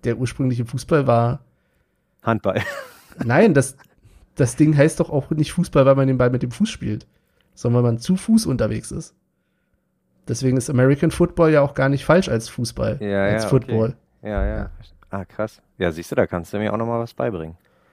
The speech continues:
Speaker 1: Naja.
Speaker 2: Wusste ich Tatsache nicht. <laughs>
Speaker 1: Auch wieder gefährliches halber Stadtwissen, aber gut.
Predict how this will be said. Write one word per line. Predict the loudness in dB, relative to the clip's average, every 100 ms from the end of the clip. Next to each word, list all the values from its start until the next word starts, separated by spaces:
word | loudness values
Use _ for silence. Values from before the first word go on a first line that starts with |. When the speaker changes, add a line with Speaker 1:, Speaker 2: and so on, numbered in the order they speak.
| _ _ _ _
Speaker 1:
Naja. | 0 0 0 -6 _ 0
Speaker 2:
Wusste | 4 4 2
ich |
Tatsache | 0 0 -4 -6
nicht. | -8 -12 _ -16
<laughs> | -16 _ _ _ _ _
Speaker 1:
Auch | 0 4
wieder | 4 4
gefährliches | 2 2 2 0 -2
halber | -2 0 0
Stadtwissen, | -2 -6 -6 -8 -10 -10
aber | -6 -4 -4
gut. | -6